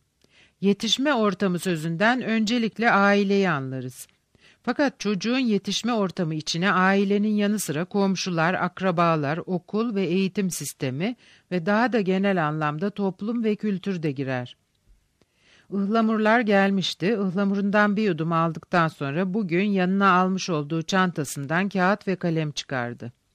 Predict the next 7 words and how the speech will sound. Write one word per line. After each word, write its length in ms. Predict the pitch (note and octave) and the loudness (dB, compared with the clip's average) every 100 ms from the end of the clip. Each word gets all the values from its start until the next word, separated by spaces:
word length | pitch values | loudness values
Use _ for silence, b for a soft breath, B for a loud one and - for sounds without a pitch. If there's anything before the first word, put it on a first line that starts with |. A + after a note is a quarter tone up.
| _ _ _ _ _ _ _ b b b b b b A3 | _ _ _ _ _ _ _ b b b b b b -2
Göz 220 | C4 B3+ | 0 2
önünde 400 | C4+ G3 F3 E3+ | 2 2 0 -4
tutulması 540 | D#3+ F3+ D#3+ D#3+ - | -4 -8 -4 -4 -4
gereken 460 | D#3+ D#3+ D3+ G3+ A3+ | -2 0 0 -2 -2
iki 300 | G3 - A#3 | -4 -4 -2
önemli 480 | F3 E3 D3+ D#3 G#3+ | 0 0 -2 -2 -2
yön. 360 | F#3 C#3+ A#2+ | -2 -4 -8